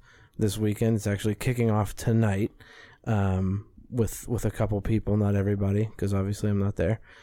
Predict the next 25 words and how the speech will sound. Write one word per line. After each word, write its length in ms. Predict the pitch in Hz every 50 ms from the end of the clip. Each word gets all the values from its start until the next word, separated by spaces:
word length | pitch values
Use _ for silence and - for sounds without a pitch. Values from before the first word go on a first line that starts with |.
| - - - _
Um, 320 | - 120 104 98 95 95 95
but 140 | 92 101 -
tomorrow 460 | - 113 107 107 104 107 110 113 107
the 240 | 104 104 101 101 95
fun 280 | - - 110 104 104 104
begins. 520 | 107 104 104 104 98 101 113 117 - - - - - - - - - - - - - - - - - - -
Um, 600 | 127 123 117 110 110 104 101 98 98 92 92 - -
but 160 | - 120 98
my 260 | 117 110 107 107 107
brother 360 | 104 113 - 131 135 139 139 135 135
and 180 | 131 123 131 147 -
sister-in-law 400 | - - 139 131 - 135 131 127
were 140 | 127 127
over 120 | 127 120 120
here, 180 | 110 123 120
my 180 | 117 117 113 117
parents 300 | 113 - 117 113 110 -
were 80 | 117 113
over 80 | 113
here, 200 | 110 117 113 107 -
Amy's 260 | 113 117 117 113 101
parents 300 | - - 113 110 104 -
were 80 | 113 107
over 120 | 104 104 104
here, 260 | 104 104 107 107